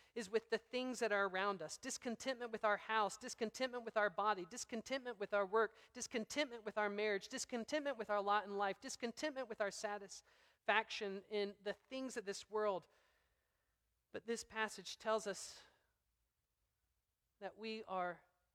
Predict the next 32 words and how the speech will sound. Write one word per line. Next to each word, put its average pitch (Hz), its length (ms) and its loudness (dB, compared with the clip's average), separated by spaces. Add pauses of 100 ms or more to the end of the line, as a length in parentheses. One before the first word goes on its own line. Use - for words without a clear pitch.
(120)
discontent 220 760 -8
with 185 140 -18
the 175 80 -10
wrong 180 320 -2 (100)
things. 156 640 -14 (1040)
In 202 140 -2
verse 208 340 -2
six, - 460 -2
it 220 100 0
says 208 300 -2
this, 214 240 2
"It 226 120 -8
is 208 160 -6
done. 214 460 2
I 220 120 4
am 226 120 2
the 202 140 -4
Alpha 226 380 2
and 202 180 -2
the 190 100 2
Omega, 196 460 0 (240)
the 214 100 4
beginning 233 460 2
and 226 120 2
the 226 200 -4
end. 240 160 2
To 233 80 -10
the 208 120 0
thirsty 269 540 -2
I 226 80 6
will 214 120 4
give 233 440 -2